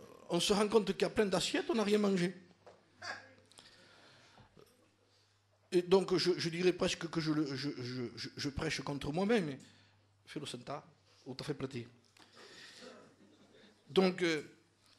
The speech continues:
c'est la, la, la, la parole de Dieu, c'est pas simplement de moi, se, faire des missions, c'est, c'est, c'est, c'est, c'est réjouissant. Mais en réalité, le problème,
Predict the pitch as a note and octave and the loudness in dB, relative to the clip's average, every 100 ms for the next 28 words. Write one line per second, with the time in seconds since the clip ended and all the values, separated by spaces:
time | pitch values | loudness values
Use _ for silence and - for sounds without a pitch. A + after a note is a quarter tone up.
0 | _ _ _ _ _ _ _ - - - | _ _ _ _ _ _ _ -20 -20 -16
1 | - - - - - - D#3+ - D#3+ D3+ | -14 -14 -10 -2 0 0 -4 -4 -2 2
2 | C#3+ C3+ B2 E2+ F#2+ - - - - - | 2 2 -6 -12 -16 -16 -20 -20 -20 -20
3 | - - _ - D3+ D3 D#3+ D3+ D#3 F3 | -20 -20 _ -6 -2 0 0 2 2 2
4 | F3 D#3+ E3 D#4 G#3 - E3+ E3+ D#3+ F3 | 2 0 0 2 2 0 0 -2 -2 -2
5 | G3 E3+ F3 D#3 D#3+ C3 D3 E3 D3+ D3+ | 0 0 -2 -4 -8 -10 -6 -4 -4 -6
6 | D#3 - F3 C#3 - B2 - - - - | -4 2 2 2 -6 -8 -10 -12 -18 -10
7 | - - B2+ - - - B2 - C3+ C#3 | -10 -8 -8 -6 -4 -6 -4 -4 -2 -2
8 | C#3 E3 - A4 E4 - - - - - | -2 4 6 6 4 -4 -16 -20 -20 -20
9 | - - - - - _ - D3 F#3+ F3+ | -20 -20 -20 -20 -20 _ -4 0 2 2
10 | D#3+ D3+ D3 - C3+ C#3 - - _ _ | 2 2 0 2 2 0 -14 -20 _ _
11 | _ _ _ _ _ - C3+ C3+ G2+ C#3+ | _ _ _ _ _ -2 0 2 2 2
12 | C3+ C3 G#2+ | 4 2 0